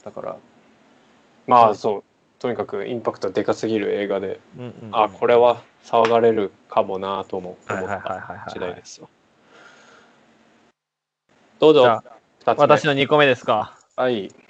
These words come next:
Speaker 2: 二個目は、<laughs> まあ、これもまた芸人、芸人じゃないですけど、まあ、えっと、太田上田っていう、まあ、何回も話したかもしれないですけど、
Speaker 1: そう、
Speaker 2: まあ、
Speaker 1: 俺。
Speaker 2: すごい好きな番組があるんですよ。
Speaker 1: はい、上田。
Speaker 2: 太田さんと上田さんがね、爆笑問題の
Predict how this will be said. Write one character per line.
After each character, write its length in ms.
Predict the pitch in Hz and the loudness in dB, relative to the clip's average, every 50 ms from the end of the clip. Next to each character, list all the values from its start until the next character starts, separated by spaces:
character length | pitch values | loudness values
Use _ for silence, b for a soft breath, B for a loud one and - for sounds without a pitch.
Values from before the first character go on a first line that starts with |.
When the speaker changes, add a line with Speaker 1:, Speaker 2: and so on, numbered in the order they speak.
| _ _ _ _ _ _ _ _ _ _ _ | _ _ _ _ _ _ _ _ _ _ _
Speaker 2:
二 240 | 131 131 135 127 123 | -8 -6 -6 -6 -4
個 240 | _ - 160 170 170 | _ 4 4 4 4
目 260 | 170 180 185 190 170 | 4 4 4 4 6
は、 460 | 147 143 151 156 156 156 151 147 139 | 6 8 8 10 10 10 10 8 8
<laughs> 20 | |
ま 280 | - 147 123 - 180 156 | 6 4 4 6 6 6
あ、 40 | 147 | 6
こ 160 | - - - | 6 4 4
れ 140 | 151 147 143 | 4 4 2
も 160 | - 180 170 | 2 2 6
ま 160 | - - 185 | 6 6 6
た 240 | - - 208 196 190 | 6 8 8 8 8
芸 320 | 311 - 156 160 160 165 | 6 6 8 8 8 8
人、 240 | 160 170 180 180 175 _ | 6 2 -4 -6 -8 _
芸 240 | - 139 151 156 175 | -4 -2 0 0 0
人 280 | 202 240 254 262 262 254 | 0 -2 -4 -4 -2 2
じ 80 | 269 | 4
ゃ 40 | 285 | 4
な 100 | 262 226 | 6 4
い 20 | 226 | 2
で 60 | - | 2
す 80 | - | 2
け 80 | - 135 | 2 4
ど、 300 | 131 135 131 123 113 - b b b b b b b b b b b b - | 6 6 6 6 4 0 b b b b b b b b b b b b 2
ま 140 | 190 175 151 | 4 4 4
あ、 60 | 139 | 4
え 40 | 139 | 4
っ 20 | |
と、 360 | 131 147 139 139 135 127 - _ _ _ _ - | 4 4 6 6 6 4 0 _ _ _ _ 2
太 200 | - 208 247 240 | 6 6 8 8
田 120 | 254 247 | 10 8
上 100 | 226 220 | 10 10
田 80 | 214 208 | 8 6
っ 80 | 208 _ | 6 _
て 80 | 190 | 4
い 40 | 185 | 4
う、 40 | 185 | 4
ま 120 | 175 170 139 | 4 2 0
あ、 80 | 117 113 | 0 -2
何 220 | 139 151 175 190 | 0 0 0 2
回 100 | 214 214 | 2 0
も 60 | 156 123 | 2 4
話 160 | 143 170 165 | 2 2 2
し 0 | |
た 80 | - | -2
か 60 | 120 113 | -8 -8
も 40 | |
し 80 | 110 107 | -10 -10
れ 60 | 131 | -8
な 80 | 131 127 | -10 -10
い 20 | |
で 40 | 117 | -8
す 20 | |
け 80 | - 110 | -8 -8
ど、 200 | 104 98 98 82 - | -6 -4 -6 -2 2
Speaker 1:
そ 100 | 123 131 | 4 6
う、 20 | |
Speaker 2:
ま 80 | 139 135 110 80 | 6 6 4 2
あ、 20 | - | -4
Speaker 1:
俺。 180 | 117 123 143 170 | -4 2 2 4
Speaker 2:
す 60 | 170 160 | 4 4
ご 40 | |
い 60 | 139 120 | 2 0
好 60 | - | -4
き 60 | 151 | -4
な 100 | 139 123 | -2 -2
番 180 | 117 113 117 113 | 0 2 0 0
組 220 | 113 113 113 113 | 0 -2 -2 0
が 140 | 110 110 110 | 2 4 4
あ 60 | 123 143 | 4 4
る 40 | 147 | 2
ん 40 | |
で 100 | 127 113 | 0 -2
す 40 | 107 | -4
よ。 100 | 107 107 | -4 -4
Speaker 1:
は 60 | 104 | -6
い、 20 | 104 | -4
上 20 | |
田。 140 | 104 104 104 | -4 -4 -6
Speaker 2:
太 640 | _ _ - _ - - _ - - - - 127 127 | _ _ -20 _ -20 -20 _ -20 -20 0 2 2 4
田 80 | 123 127 | 4 4
さ 120 | - 135 127 | 2 2 2
ん 40 | |
と 80 | 120 135 | 4 4
上 80 | 131 135 | 6 6
田 120 | 139 135 | 6 6
さ 100 | - 151 | 4 2
ん 40 | 143 | 4
が 60 | 151 | 4
ね、 120 | 175 196 - _ _ - | 2 2 0 _ _ 0
爆 100 | 143 - 196 | 2 4 4
笑 20 | |
問 60 | 196 | 4
題 100 | 185 160 | 6 6
の 100 | 147 143 | 6 6